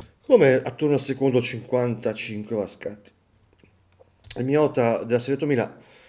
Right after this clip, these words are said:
sono notori in, in, in determinati casi, ma non sempre, non, non,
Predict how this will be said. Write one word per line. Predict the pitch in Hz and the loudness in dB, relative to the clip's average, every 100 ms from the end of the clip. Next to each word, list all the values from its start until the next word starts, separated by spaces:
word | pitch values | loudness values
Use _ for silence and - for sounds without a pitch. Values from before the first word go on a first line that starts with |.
| _ _ _ _ | _ _ _ _
sono | - 185 123 | -6 -2 0
notori | 127 185 202 139 117 123 156 - | 2 2 4 8 8 8 4 0
in, | 147 135 | 0 2
in, | 135 123 | 2 0
in | 127 143 | 0 2
determinati | 127 123 135 123 139 123 151 | 2 2 2 2 0 0 0
casi, | - 117 151 | 0 2 2
ma | 226 | 2
non | 175 | 2
sempre, | - 165 107 135 | 2 0 0 -2
non, | 147 143 | 0 0
non, | 139 | 0